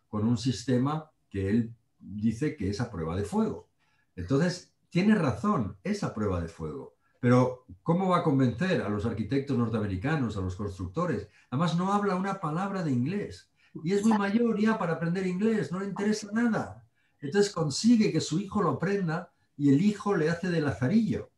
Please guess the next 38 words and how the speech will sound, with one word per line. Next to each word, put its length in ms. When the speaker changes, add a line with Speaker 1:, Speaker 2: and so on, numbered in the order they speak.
Speaker 1:
Y 120
van 300
Speaker 2:
Exacto. 20
Speaker 1:
el 100
padre 420
y 80
el 160
niño 640
de 160
la 140
mano 500
a 80
los 240
grandes 460
despachos 580
de 80
los 140
arquitectos 640
cuando 240
consiguen 600
ser 280
recibidos 760
a 140
vender 640
este 300
sistema 720
y 80
claro, 420
se 160
le 120
quedan 260
mirando 720
muy 340
escépticos 1040
porque 340
parece 340
un 100
cantamañanas. 960